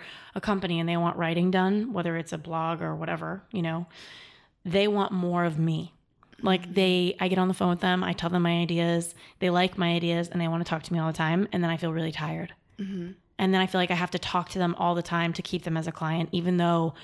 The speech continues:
Speaker 1: we're really a transactional business. We're just here to do great writing.
Speaker 2: Mm-hmm. So ease-filled looks like less personal attention from you.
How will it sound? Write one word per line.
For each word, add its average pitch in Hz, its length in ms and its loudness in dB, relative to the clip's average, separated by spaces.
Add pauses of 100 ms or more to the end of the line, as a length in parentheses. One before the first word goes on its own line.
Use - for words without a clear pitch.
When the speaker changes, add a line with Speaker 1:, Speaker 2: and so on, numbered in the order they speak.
(280)
Speaker 1:
we're 196 160 4
really 180 260 2
a 170 60 0
transactional 165 580 -2
business. 165 320 -2
We're 160 80 0
just 160 200 -2
here - 140 0
to 165 80 2
do 165 160 0
great 160 240 -2
writing. - 340 -4 (140)
Speaker 2:
Mm-hmm. 185 240 -4 (580)
So 220 260 2
ease-filled 233 540 0
looks 190 360 -2
like 165 500 -2 (280)
less 196 880 2 (360)
personal 190 380 0
attention 175 440 -2
from 233 200 -2
you. 180 320 -2